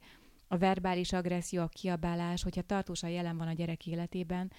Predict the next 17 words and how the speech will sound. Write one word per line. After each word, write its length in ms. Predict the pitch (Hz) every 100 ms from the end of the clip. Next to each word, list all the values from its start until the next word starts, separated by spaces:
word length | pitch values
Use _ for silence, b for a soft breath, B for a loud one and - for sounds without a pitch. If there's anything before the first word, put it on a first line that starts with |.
| B B
legalább 420 | B 190 175 170 175
olyan 260 | 165 165
káros, 460 | - 170 165 165 -
mint 320 | 170 165 -
mondjuk 280 | - 170 165
a 80 | 180
verés 440 | 170 170 156 160 -
vagy, 240 | 165 156
vagy 140 | 170 175
a 40 |
testi 440 | 170 170 165 - - - -
fenyítés. 800 | - 156 156 - 160 156 160 - B B B B B B B
A 60 |
konzisztencia 680 | - 233 277 233 190 180 -
mellett 340 | 196 196 180 175
pedig 240 | 185 175
fontos 640 | - 233 226 175 165 -